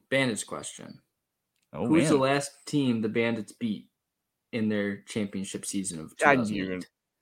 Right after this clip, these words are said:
Speaker 2: gonna
Speaker 1: Who did they win the championship over? The score was
Speaker 2: Por-
Speaker 1: fourteen to thirteen.
Speaker 2: No, man, Portland.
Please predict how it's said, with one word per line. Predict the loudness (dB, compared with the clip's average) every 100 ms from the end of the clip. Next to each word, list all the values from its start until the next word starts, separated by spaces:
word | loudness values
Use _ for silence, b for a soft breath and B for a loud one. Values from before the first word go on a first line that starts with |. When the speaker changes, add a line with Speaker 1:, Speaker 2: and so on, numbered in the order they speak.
| _
Speaker 2:
gonna | -18 -18 _ _ _ _ _ _ _ _ -6 -6 _ -4
Speaker 1:
Who | 0
did | 4
they | 6 6
win | 6 2 2 -2 -8 _ _ _ _
the | -8
championship | -2 -2 -2 -8 -12
over? | -12 -10 -10 -10 -16 _ _ _ _ _ _ _ _ _ _ _ _ _ _ _ _ _ _ _ _
The | -2
score | 2 12 12
was | 12
Speaker 2:
Por- | 6 10 8
Speaker 1:
fourteen | 8 6 8
to |
thirteen. | 10 12 10 6 2 2 0 -12 _ _ _ _ _ _ -8
Speaker 2:
No, | -2 0
man, | -2
Portland. | 0 2 4 2